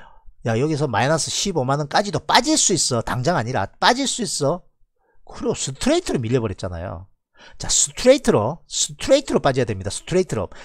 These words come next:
지지부진하면서 쭉쭉쭉 빠지는 거, 그, 그거 말고요. 이건 급락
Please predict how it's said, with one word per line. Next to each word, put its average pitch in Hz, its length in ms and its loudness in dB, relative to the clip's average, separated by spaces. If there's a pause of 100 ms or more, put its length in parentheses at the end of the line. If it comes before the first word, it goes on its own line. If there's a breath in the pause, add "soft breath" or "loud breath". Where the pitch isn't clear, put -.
(100)
지지부진하면서 208 1120 0
쭉쭉쭉 - 520 -12
빠지는 196 340 0
거, 113 220 -2
그, 147 220 -2
그거 - 180 -8
말고요. 143 480 0 (360 loud breath)
이건 196 280 -4
급락 214 640 4